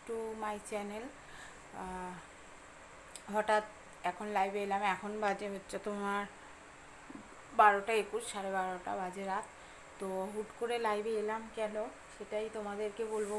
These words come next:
বলে এলাম। তো এতক্ষণ বসে বসে রাতেই ছেলেকে খাইয়ে দাইয়ে ঘুম পাড়াবার পরে ভাবলাম যে একটু যেটা তোমাদের বলবো সেটা করি।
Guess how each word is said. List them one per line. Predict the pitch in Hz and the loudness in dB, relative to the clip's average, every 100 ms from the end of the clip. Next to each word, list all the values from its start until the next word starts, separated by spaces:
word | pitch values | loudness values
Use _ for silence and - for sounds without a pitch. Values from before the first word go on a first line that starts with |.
| 214 | 0
বলে | 220 208 | 2 2
এলাম। | 190 220 277 - - - - - - - | 2 0 -2 -10 -10 -10 -10 -12 -16 -6
তো | 202 196 190 190 - 202 196 - - - | -2 0 0 -4 -6 -10 -10 -12 -4 0
এতক্ষণ | 202 226 233 233 | 4 4 4 4
বসে | 220 233 226 | 4 4 2
বসে | 226 240 220 | 2 2 4
রাতেই | 208 - 226 294 381 - - | 2 2 -2 -2 -4 -8 -4
ছেলেকে | 208 196 220 220 214 - | -2 -2 -2 -4 -4 -4
খাইয়ে | 196 196 196 | -4 -2 -2
দাইয়ে | 202 208 208 | -2 -4 -8
ঘুম | 202 196 190 | -8 -6 -2
পাড়াবার | 196 196 202 196 202 | 0 0 -2 -2 -2
পরে | 196 220 - - - - - - - - - - - - - - - - - 196 | 0 -2 -4 -12 -14 -14 -14 -16 -16 -16 -16 -16 -16 -16 -16 -16 -16 -12 -4 -2
ভাবলাম | 208 220 220 226 220 | 0 2 4 4 4
যে | 233 | 4
একটু | 226 - 240 240 226 - - - - - - - - - - 269 262 196 185 | 4 4 6 4 -2 -8 -12 -14 -14 -14 -14 -14 -14 -14 -14 -12 -6 -6 -2
যেটা | 202 208 208 202 190 190 196 | 4 8 10 10 8 4 2
তোমাদের | 196 202 220 208 | 2 2 4 6
বলবো | 226 208 226 - - - - - - - | 6 6 0 -2 -12 -12 -12 -14 -10 -4
সেটা | 208 202 202 - | 0 4 4 8
করি। | 233 214 | 8 8